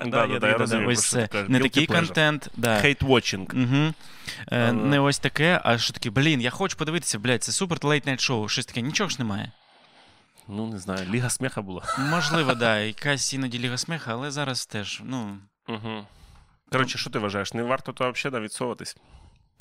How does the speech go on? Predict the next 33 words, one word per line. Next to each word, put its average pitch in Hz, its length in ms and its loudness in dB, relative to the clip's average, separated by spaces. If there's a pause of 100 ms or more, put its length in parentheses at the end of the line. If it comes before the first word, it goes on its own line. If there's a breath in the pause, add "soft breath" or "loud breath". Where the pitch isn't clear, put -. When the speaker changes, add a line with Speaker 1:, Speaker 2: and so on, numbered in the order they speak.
(680)
Speaker 2:
А 135 60 -4
можл-, 135 300 0
блін, 143 260 0
можливо, 160 480 -8
ну, 156 320 -6
а 123 60 -2
ти 160 120 -6
відчуваєш 196 400 -2
собі 165 220 -4
потенціал 135 520 0
зробити 117 360 0
революцію 104 760 -6 (160)
там? 98 280 -6 (1300 soft breath)
Мені 160 160 2
здається, 190 280 0
у - 20 -6
нас 180 180 -4
навіть 170 320 -4
з - 100 -4
Ютубом 151 340 -8
стільки 180 320 -8
всього 160 280 -6
ще 143 180 -6
робити. 120 460 -10 (280)
Серйозно. 110 600 -4
Speaker 1:
Ну, 104 140 -4
в 95 80 -4
нас 127 180 2
то 165 100 -4
та, 139 200 4
само 135 200 -2
Speaker 2:
Мгм. 135 80 2
Speaker 1:
собою. 139 400 0